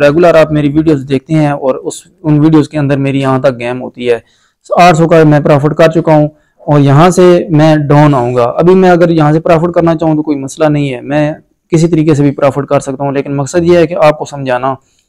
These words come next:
अगर आपका loss होता है तो आप किस तरह recover कर सकते हैं। जो जेन्युइन मेरा balance था वो इक्यावन सौ रुपये था और इक्यावन सौ रुपये से नीचे मैं कभी भी आने नहीं दे, दूंगा balance। ये स्ट्रेटजी आपने याद रखनी है।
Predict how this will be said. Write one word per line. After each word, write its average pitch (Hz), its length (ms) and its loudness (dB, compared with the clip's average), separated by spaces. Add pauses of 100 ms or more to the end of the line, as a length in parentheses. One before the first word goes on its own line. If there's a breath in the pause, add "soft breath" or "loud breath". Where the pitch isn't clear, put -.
(140)
अगर 160 160 0
आपका 185 240 2
loss 151 280 2
होता 151 200 0
है 147 200 2 (440 soft breath)
तो 151 440 2 (100)
आप 147 220 2
किस 156 180 0
तरह 156 260 2
recover 147 380 0
कर 147 200 0
सकते 127 300 -6
हैं। 123 280 -6 (200)
जो 143 100 0
जेन्युइन 151 340 2
मेरा 180 180 2
balance 151 360 2
था 156 120 4
वो 147 240 2
इक्यावन 160 340 2
सौ 165 100 -2
रुपये 151 240 0
था 147 160 0
और 143 120 0
इक्यावन 165 320 0
सौ 160 100 -4
रुपये 151 300 -2
से 143 200 -4
नीचे 160 320 -4
मैं 151 160 0
कभी 151 180 -2
भी 147 160 -4
आने 139 240 -2
नहीं 135 280 -2
दे, 127 100 -6
दूंगा 123 360 -6
balance। 117 400 -6 (500)
ये 170 180 4
स्ट्रेटजी 156 400 2
आपने 143 380 0
याद 127 280 0
रखनी 117 280 -4
है। 113 140 -8